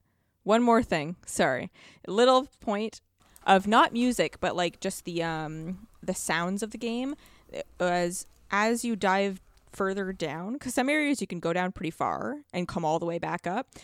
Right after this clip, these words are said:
and you can tell the s-, it's subtle, but, like, the sound gets murkier as you get lower, and then if you, as you go higher, it, like, it lightens up a little bit where you feel like you're closer to the surface.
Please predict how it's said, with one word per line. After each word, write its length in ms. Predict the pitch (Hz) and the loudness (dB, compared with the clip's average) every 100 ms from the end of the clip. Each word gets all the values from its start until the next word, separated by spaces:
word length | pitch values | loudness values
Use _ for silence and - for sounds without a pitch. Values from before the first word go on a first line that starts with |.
| - - - | -20 -6 2
and 240 | 190 196 | 4 2
you 80 | 190 | -2
can 160 | - 208 | -2 -4
tell 320 | - 226 254 | -4 -4 -4
the 80 | 269 | -6
s-, 160 | - - | -10 -10
it's 160 | 202 - | -10 -4
subtle, 360 | - 214 135 - | -2 0 -2 -4
but, 120 | 170 | -4
like, 200 | 170 - | -4 -6
the 60 | 190 | -8
sound 380 | - 180 208 | -4 -4 -2
gets 220 | 220 233 214 | -4 -4 -4
murkier 640 | 165 175 - 160 62 - - _ _ _ - | -4 -6 -6 -8 -8 -14 -20 _ _ _ 0
as 260 | 175 180 185 | 0 0 -2
you 80 | |
get 220 | 180 165 - | -2 -4 -4
lower, 500 | 160 160 185 240 330 _ - - _ - | -6 -6 -6 -8 -10 _ -20 -20 _ 0
and 160 | 196 | 4
then 100 | 190 180 160 | 4 4 2
if 140 | 190 | 2
you, 100 | - | 2
as 200 | 185 196 | 2 2
you 140 | 208 185 - | -2 -6 -4
go 180 | 170 180 | -2 -2
higher, 520 | - 156 175 208 233 | -2 -2 -2 -4 -4
it, 200 | - 160 | -2 -2
like, 420 | - 151 143 - - - _ _ | -2 -4 -4 -10 -20 -20 _ _
it 100 | 175 170 | -6 -4
lightens 420 | 175 208 214 190 | -2 -2 -2 -2
up 180 | 165 202 | -2 -2
a 40 | |
little 280 | 208 220 226 | -6 -6 -4
bit 300 | 240 269 - | -2 -2 -4
where 120 | 175 170 | -4 0
you 140 | 175 | 0
feel 520 | - - 233 240 185 | -2 -4 0 2 2
like 260 | 170 165 - | 2 -2 -2
you're 120 | 156 | -6
closer 360 | - 160 - - | -6 -8 -6 -8
to 60 | |
the 120 | - | -10
surface. 640 | - - 113 - - - | -8 -8 -10 -10 -10 -12